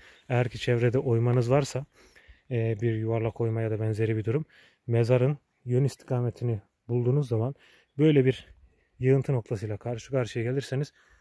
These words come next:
mezarın bizzat kendisinin üzerindesinizdir demektir.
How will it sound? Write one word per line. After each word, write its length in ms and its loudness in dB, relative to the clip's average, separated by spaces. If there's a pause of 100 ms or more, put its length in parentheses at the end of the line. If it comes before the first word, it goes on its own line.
(160)
mezarın 380 0
bizzat 280 -4
kendisinin 520 0
üzerindesinizdir 1080 0
demektir. 440 -2